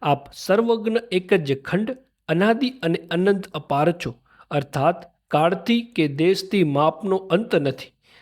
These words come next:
વળી આપ જ સતત વહેતા કાળરૂપ હોય લક્ષ, લવ વગેરે આપના વિભાગોથી મનુષ્યના અવ-, આયુષ્યનો નાશ કરો છો,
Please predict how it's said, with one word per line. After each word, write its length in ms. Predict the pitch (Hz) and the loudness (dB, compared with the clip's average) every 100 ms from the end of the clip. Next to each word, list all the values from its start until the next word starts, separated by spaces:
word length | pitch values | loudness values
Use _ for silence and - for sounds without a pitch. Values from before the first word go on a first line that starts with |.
| _ - | _ -2
વળી 240 | 170 262 - | -2 -2 -2
આપ 260 | 160 - | 0 0
જ 120 | 233 - - | -4 -6 -16
સતત 560 | - 190 185 240 - | -4 -2 0 -2 -2
વહેતા 500 | 151 151 165 185 208 | -2 0 2 2 0
કાળરૂપ 640 | 190 - 180 190 190 202 190 | 0 0 2 2 2 0 -2
હોય 400 | 127 151 160 - - _ - | 0 2 0 -2 -16 _ -4
લક્ષ, 380 | 151 - - - - | -2 -2 -6 -10 -6
લવ 280 | 135 151 208 | -2 2 0
વગેરે 680 | 208 156 160 160 165 190 165 | 0 0 2 2 2 0 0
આપના 380 | 151 160 165 | -2 0 0
વિભાગોથી 840 | 147 139 135 139 170 190 190 143 - _ - | 0 -2 -2 -2 0 0 -2 -10 -12 _ -10
મનુષ્યના 640 | 143 156 240 247 233 214 214 | -2 0 0 -2 -2 0 -2
અવ-, 480 | - 156 160 160 - - | -6 -6 -4 -6 -12 -6
આયુષ્યનો 640 | 156 208 220 - 185 190 | -2 0 0 0 0 0
નાશ 360 | 151 123 165 - | 0 0 -2 -2
કરો 300 | - 135 123 | -2 -2 -2
છો, 160 | - | -6